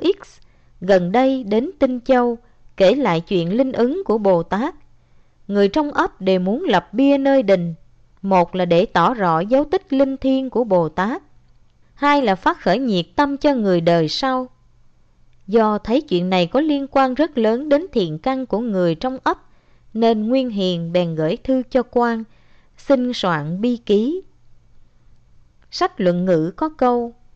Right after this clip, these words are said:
"Không phải cha như thế, sẽ không sanh được con như thế." Lại nói, "Muốn biết cha, hãy nhìn vào con." Câu này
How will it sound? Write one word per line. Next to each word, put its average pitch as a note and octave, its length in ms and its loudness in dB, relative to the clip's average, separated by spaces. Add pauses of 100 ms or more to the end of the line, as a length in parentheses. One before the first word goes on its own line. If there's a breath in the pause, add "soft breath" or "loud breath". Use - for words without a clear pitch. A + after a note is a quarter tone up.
(520)
"Không D4 280 -2
phải F#3+ 200 0
cha C#4+ 280 0
như C#4+ 260 -2
thế, C4 400 2 (300)
sẽ - 220 -4
không C#4 240 -4
sanh C4+ 300 -4
được D#3+ 260 -2
con C4 260 0
như B3+ 160 -6
thế." B3 420 -4 (880)
Lại E3+ 240 -4
nói, G3+ 380 -4 (420)
"Muốn C4 260 -2
biết F4+ 280 2
cha, C#4 320 2 (240)
hãy A3+ 200 -4
nhìn F#3+ 340 -2
vào D#3+ 360 -4
con." A#3 360 -6 (1200)
Câu G3+ 220 2
này F#3+ 400 -2